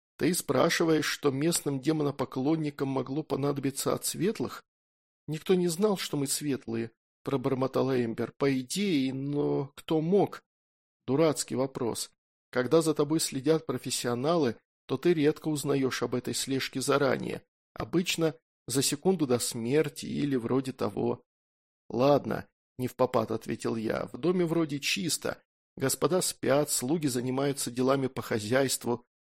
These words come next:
Попробую направить крыс вниз». «Вниз?» Эмбер поглядела на меня с подозрением. «Ну», отозвался я, «в большинстве мест, которые я видел, комнаты вроде пыточной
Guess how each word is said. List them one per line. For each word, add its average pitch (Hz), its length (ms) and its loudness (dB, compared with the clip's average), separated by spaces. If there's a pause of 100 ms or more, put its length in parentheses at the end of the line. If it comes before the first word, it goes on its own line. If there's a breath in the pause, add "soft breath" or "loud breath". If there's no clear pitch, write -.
(180)
Попробую 170 520 0
направить 147 560 0
крыс 147 360 -2
вниз». 139 580 -4 (640)
«Вниз?» 120 560 -4 (380)
Эмбер 127 320 0
поглядела 123 600 -2
на 123 80 -2
меня 120 220 -2
с - 80 -6
подозрением. 117 800 -4 (560)
«Ну», 156 360 4
отозвался 131 640 2
я, 123 200 2
«в 104 60 -4
большинстве 139 500 0
мест, 147 360 2
которые 143 420 0
я 120 120 2
видел, 143 300 0
комнаты 147 460 -2
вроде 135 280 0
пыточной 147 640 -4